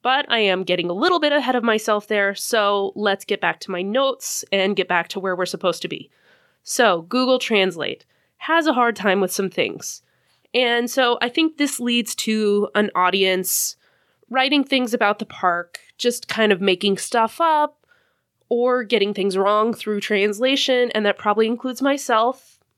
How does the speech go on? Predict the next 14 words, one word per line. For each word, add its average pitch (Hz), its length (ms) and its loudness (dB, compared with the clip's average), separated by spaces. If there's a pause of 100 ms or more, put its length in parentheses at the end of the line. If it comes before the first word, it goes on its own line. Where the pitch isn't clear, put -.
(120)
you 214 140 0
know, 202 160 2
caveat. 214 840 -2 (840)
Um, 220 460 0 (260)
but 262 240 0
one 415 160 2
of 539 80 2
these 370 240 0
things 247 400 2
is 208 400 0
the 220 160 -4 (120)
actual 247 600 0
opening 214 500 0
date 165 380 -8